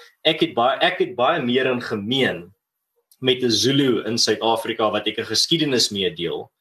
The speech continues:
as met 'n wit Tsjek of 'n wit Sloveniër, uh, wat ek 'n ras mee deel, uh, maar nie enige geskiedenis of 'n kultuur of 'n erfenis mee deel nie. En ek dink dis iets wat buitelanders baie keer bietjie sukkel om te verstaan,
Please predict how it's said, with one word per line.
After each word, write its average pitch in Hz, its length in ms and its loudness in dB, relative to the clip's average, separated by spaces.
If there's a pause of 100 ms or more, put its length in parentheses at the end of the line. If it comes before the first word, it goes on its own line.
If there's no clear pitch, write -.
(320)
as 110 220 2
met 113 260 0
'n 101 100 0 (120)
wit 139 280 0
Tsjek - 360 2
of 98 160 -8
'n 87 200 -6
wit 127 300 0
Sloveniër, 110 840 0 (600)
uh, 107 480 2
wat 110 240 0
ek - 140 -6
'n 107 120 2
ras 117 380 2
mee 90 180 -4
deel, - 300 -14 (180)
uh, 95 200 -2
maar 98 140 -4
nie 101 380 -4 (160)
enige 120 360 0
geskiedenis 95 540 -6
of - 120 -10
'n 95 80 -8
kultuur 95 420 -4
of 87 120 -4
'n - 40 2
erfenis 90 540 -2
mee 85 160 -10
deel 90 240 -4
nie. - 180 -16 (460)
En 127 100 4
ek 117 100 0
dink 165 180 0
dis 143 200 0
iets - 140 -8
wat 123 160 -4
buitelanders 117 640 0
baie 117 240 -2
keer 110 160 -2
bietjie 107 200 -2
sukkel 113 340 0
om 98 120 -4
te 98 100 -8
verstaan, - 500 -2